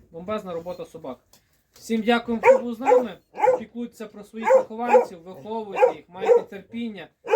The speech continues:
і вам воздасться. Ну, сьогодні получилось так, на другий раз я надіюсь, що буде краще. Вже тішить те, що собаки працюють і в лісі також не будуть працювати, я знаю сто відсотків, тому що був і в неї впевнений, тому що собака вже, повторюю, спрацювала в одиночку, Акіра.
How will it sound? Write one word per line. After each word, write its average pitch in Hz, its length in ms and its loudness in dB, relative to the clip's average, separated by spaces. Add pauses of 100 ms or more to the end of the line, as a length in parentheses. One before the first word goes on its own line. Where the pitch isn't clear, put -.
(260)
і - 80 -20
вам 208 220 4
воздасться. 202 600 -10
Ну, 185 140 -20
сьогодні 262 260 -14
получилось 190 540 -14
так, 170 240 -8
на 170 80 -12
другий 220 220 -2
раз 214 260 -4
я 180 60 -12
надіюсь, 185 360 -10
що - 120 -20
буде 175 220 -14
краще. 165 420 -10 (720)
Вже 220 220 -2
тішить 262 360 4
те, 262 140 -6
що 302 100 -6
собаки 240 440 0
працюють 247 540 0
і 240 40 -12
в 220 40 -10
лісі 233 200 -8
також 233 360 -10
не 233 60 -12
будуть 226 240 -10
працювати, 220 540 -10
я 196 80 -8
знаю 196 260 -10
сто 202 140 -14
відсотків, 214 480 -8
тому 196 220 -12
що - 140 -16
був 196 300 -14
і 196 40 -12
в 180 60 -12
неї 196 220 -8
впевнений, 196 440 -10
тому 170 180 -18
що 165 100 -20
собака 190 400 -12
вже, 165 100 -14
повторюю, 170 400 -16
спрацювала 185 520 -10
в 190 80 -10
одиночку, 202 480 -12
Акіра. 247 340 -16